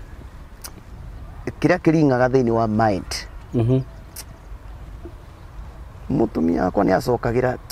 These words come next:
Speaker 1: ndĩmakaga.
Speaker 2: Okay.
Speaker 1: Hiyo mpaka saa hii.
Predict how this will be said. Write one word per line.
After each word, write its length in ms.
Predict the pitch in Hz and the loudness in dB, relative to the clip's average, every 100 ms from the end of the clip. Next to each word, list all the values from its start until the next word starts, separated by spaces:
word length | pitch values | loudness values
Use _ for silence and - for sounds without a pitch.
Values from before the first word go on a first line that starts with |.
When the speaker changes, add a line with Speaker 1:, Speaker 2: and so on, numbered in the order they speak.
| - - - | -14 -14 -2
Speaker 1:
ndĩmakaga. 480 | 143 123 110 104 98 - - - - - - | 4 4 4 2 0 -4 -16 -16 -16 -14 -2
Speaker 2:
Okay. 320 | 143 - 127 - - - - - - - - - - - - - - - | -2 2 0 0 -6 -4 -6 -10 -14 -16 -12 -10 -10 -12 -14 -14 -14 -2
Speaker 1:
Hiyo 220 | 180 175 | 4 6
mpaka 340 | 139 120 156 147 | 6 4 4 6
saa 160 | 123 | 6
hii. 220 | 131 - | 4 2